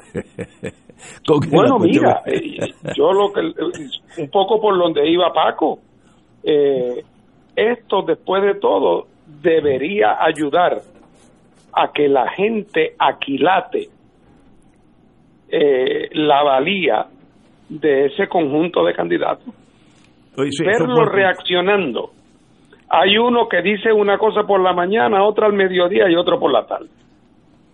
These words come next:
Speaker 2: Hay otra que la vi perder la compostura, hablar mal o echarse a llorar.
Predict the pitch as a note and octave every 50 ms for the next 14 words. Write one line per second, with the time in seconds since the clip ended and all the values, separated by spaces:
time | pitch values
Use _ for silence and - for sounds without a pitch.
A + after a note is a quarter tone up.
0 | _ _ _ _ _ _ _ _ _ _ _ _ - - E3 F#3 G3+ G#3+ A#3 B3
1 | B3+ C4 C4 A#3 A3+ A3+ A3 F#3 E3+ F3 D#3+ E3 D#3+ G3+ A3 A3+ G#3+ - F#3+ E3
2 | D3 C#3+ D#3+ G3+ G#3+ G#3+ G#3 G3 F#3+ - F#3+ E3 D3 - E3+ C3+ - - - A3+
3 | B3 B3 A#3+ A3 - - - - _ _ _ _ _ _ _ _ _ _ _ _
4 | _ _ - D#3 C#3+ C3+ C3+ D#3 F#3 G3 G3 F3+ F#3 G3+ G#3+ A#3 A3+ A3 G3+ F3+
5 | D3+ - - E3+ F#3+ G3 F#3+ - G#3 F#3+ E3+ D#3+ D3+ C#3+ G3+ A#3 B3